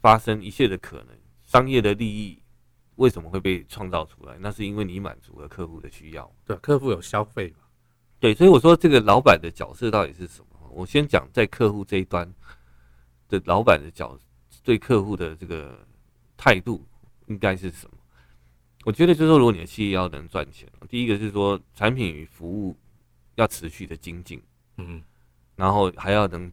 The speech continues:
Speaker 1: 做一些更创新的服务。
Speaker 2: 哦，诶，举例来说呢？
Speaker 1: 我，我举例像全联有没有？
Speaker 2: 嗯。
Speaker 1: 它不是有什么 B 叉 Pay？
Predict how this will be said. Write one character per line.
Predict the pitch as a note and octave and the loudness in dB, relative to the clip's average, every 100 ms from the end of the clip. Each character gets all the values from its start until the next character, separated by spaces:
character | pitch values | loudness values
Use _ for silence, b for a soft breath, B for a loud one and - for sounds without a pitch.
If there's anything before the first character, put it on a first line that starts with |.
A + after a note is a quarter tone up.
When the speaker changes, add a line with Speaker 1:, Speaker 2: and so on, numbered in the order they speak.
| _ | _
Speaker 1:
做 | - F#2+ | -4 -2
一 | |
些 | E2+ F2+ F2+ - | -2 -6 -8 -10
更 | - F#2+ | -8 -8
创 | - F#2 | -6 -10
新 | D#2+ E2 | -10 -18
的 | C#2 | -20
服 | B1 B1 | -20 -20
务。 | B1+ A#1+ _ _ _ _ _ _ _ _ _ _ | -20 -20 _ _ _ _ _ _ _ _ _ _
Speaker 2:
哦， | F2 - _ _ - | -20 -20 _ _ -8
诶， | D#3+ F3 - | -6 -6 -8
举 | G2 | -12
例 | B2 | -6
来 | A#2 G2 | -6 -6
说 | - G2 | -6 -8
呢？ | F#2+ - - - | -8 -14 -20 2
Speaker 1:
我， | C#3+ D#3+ | 6 8
我 | E3 | 6
举 | B2 | 6
例 | D3 | 6
像 | D#3 D3+ | 8 6
全 | - G2+ | 6 0
联 | G2+ F2+ | 0 -6
有 | D#2 | -12
没 | D#2+ | -16
有？ | D2+ - | -16 -16
Speaker 2:
嗯。 | G#2+ G#2 G#2+ | -14 -12 -6
Speaker 1:
它 | C#3+ | -6
不 | C3 | -4
是 | D3 | 0
有 | G2+ | -2
什 | F2 | -2
么 | E2+ | -10
B | A#2 | -12
叉 | A2 G#2+ | 0 0
Pay？ | G#2+ A#2 | 0 -6